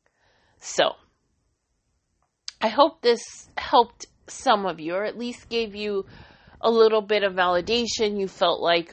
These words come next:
"Oh my goodness, I know what she's talking about." And if, if you can think of other symptoms of C P T S D that I didn't address, you know, again, like always, please put it in, in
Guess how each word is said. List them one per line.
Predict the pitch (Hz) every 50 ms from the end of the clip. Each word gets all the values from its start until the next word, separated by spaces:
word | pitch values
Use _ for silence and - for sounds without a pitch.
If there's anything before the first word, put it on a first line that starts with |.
| - -
"Oh | - 220 220
my | 220 214 208
goodness, | 196 185 202 202 196 190 180 185 185 - - -
I | - 190
know | 190 190 202 220 214
what | 202 196 185
she's | - - 170 -
talking | - - 170 175 175 - - 170 160 156
about." | 151 147 - 160 147 - - - - _ _ _ _ _ - - - - _ -
And | - 226 240 226 220 214 214 208 208 208 190 - -
if, | - 190 233 233 - -
if | - 247 240 - 262
you | 277
can | 277 - 392 370 330
think | 320 285 - -
of | 262 233 220
other | 226 226 208 220 208
symptoms | 202 - - 240 214 214 208 226 214 214 208 190 196
of | 190 185 -
C | - - - 214
P | 196 - - 208 202
T | 175 - 202 175
S | 170 170 -
D | - 190 202 202
that | 180 185 160
I | 170 175
didn't | 170 190 190 185 175 143
address, | - - 165 - - 160 170 233 320 - - - - _ _ _ _ _ _ _ -
you | - 226
know, | 226 226 -
again, | 202 190 - 240 247 247
like | 220 202 190 180 -
always, | 220 240 277 226 185 160 160 170 180 - - - _ _ _ _ _ _ _ _ _ -
please | - 349 349 330 320 -
put | - - 269 247
it | 233 226 214
in, | 208 208 202 202 180
in | - - 220 233 233 226